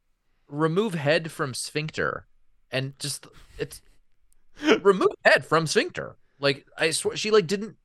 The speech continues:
Speaker 1: I, I, her lines don't work to me. S-, like I said, some of it's, like, leftover Shakespeare lines, but it's, like, it's, like, kinda mishmashed with modern insults. It's just,
Speaker 2: Mm.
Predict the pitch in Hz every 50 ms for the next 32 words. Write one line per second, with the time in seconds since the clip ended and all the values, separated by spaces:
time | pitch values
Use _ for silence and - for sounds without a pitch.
0 | _ _ _ _ _ - - - _ _ _ - - 156 - - _ - - -
1 | 160 180 175 165 147 131 113 - - 110 98 95 95 - - 95 87 82 80 87
2 | - _ - 82 - - - _ - 123 151 160 165 156 - 143 117 - - 180
3 | 190 208 196 - 170 147 - 113 123 127 - - - 151 139 131 139 135 - -
4 | 143 139 135 - - 147 143 143 139 131 127 127 123 127 127 127 123 113 117 120
5 | 104 101 - - 131 120 - - - - 120 113 104 - _ _ _ - - 135
6 | 131 117 104 101 104 110 120 120 - - 127 123 120 120 123 123 127 - - 117
7 | 107 - _ _ _ _ _ _ _ 98 101 101 101 107 113 113 123 120 107 101
8 | 104 113 110 - 127 123 120 117 - - 107 - - 120 - 123 117 110 101